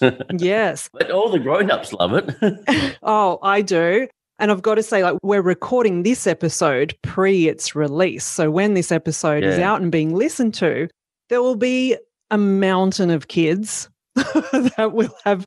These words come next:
Speaker 2: many stories
Speaker 1: Fing-,
Speaker 2: I'll be
Speaker 1: fingers
Speaker 2: sharing
Speaker 1: crossed.
Speaker 2: with you, Josh. Oh, absolutely.
Speaker 1: <laughs> Hopefully, hopefully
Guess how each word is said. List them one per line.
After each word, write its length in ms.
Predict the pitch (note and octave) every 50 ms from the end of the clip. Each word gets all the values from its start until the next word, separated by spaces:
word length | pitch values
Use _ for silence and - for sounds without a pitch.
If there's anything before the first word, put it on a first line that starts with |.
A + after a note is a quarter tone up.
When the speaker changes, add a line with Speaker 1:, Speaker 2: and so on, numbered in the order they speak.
| _ _ _ _ -
Speaker 2:
many 300 | G#3+ A#3 C4+ C#4+ D4 D4
stories 440 | - - - C4+ C4 C4 C4 B3 A3+
Speaker 1:
Fing-, 40 | A#3
Speaker 2:
I'll 60 | A3
be 40 | G3+ A3+
Speaker 1:
fingers 140 | C#4+ -
Speaker 2:
sharing 320 | - C4 A3+ A3+ B3 C4 B3+
Speaker 1:
crossed. 60 | B3
Speaker 2:
with 140 | A#3 A3 F#3+ A3
you, 220 | G3+ G3 F#3 F#3
Josh. 460 | E3 G3 F#3+ F#3+ G#3 B3 E4 - - -
Oh, 240 | - A#3 A3 F#3+ F#3 -
absolutely. 840 | A3+ A3+ A3+ - - G3 F3 F3 F#3+ G3+ G3+ F#3+ F#3 F3 E3 D#3+ - _
Speaker 1:
<laughs> 80 | -
Hopefully, 520 | E3+ D#3+ F#3 F#3 - - - D3 C3 G2+ F#2
hopefully 180 | G2+ B2+ C#3